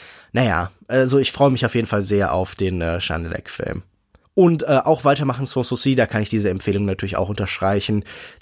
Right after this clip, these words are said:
Den, äh, mochte ich auch ganz gern, äh, halt auf einem ähnlichen Level, wie mir auch die Julian Radelmeier-Filme gefallen. Wer, äh, Vergleichbares sucht, wer mehr davon möchte, dem sei dieser Film ans Herz gelegt.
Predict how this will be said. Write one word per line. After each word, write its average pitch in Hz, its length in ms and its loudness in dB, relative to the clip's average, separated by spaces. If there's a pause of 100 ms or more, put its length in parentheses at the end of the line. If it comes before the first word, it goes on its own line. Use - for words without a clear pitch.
Den, 110 220 4
äh, 95 260 0
mochte 117 280 -2
ich - 100 -6
auch 160 160 2
ganz 127 260 0
gern, 113 420 2 (220)
äh, - 60 -10
halt 107 560 -2
auf 113 220 -4
einem 135 180 2
ähnlichen 151 400 4
Level, 127 320 4
wie 120 100 2
mir 110 320 0 (340)
auch - 160 -2
die 120 140 4
Julian 117 300 4
Radelmeier-Filme 110 1120 2
gefallen. 95 580 0 (460)
Wer, 101 640 2
äh, - 20 -8
Vergleichbares 123 840 0
sucht, 139 560 -2
wer 117 140 4
mehr 123 200 4
davon 113 300 0
möchte, 101 400 0
dem 98 220 -2
sei 95 160 -2
dieser 95 200 -4
Film 90 200 -6
ans 90 140 -6
Herz 67 200 -6
gelegt. - 420 -12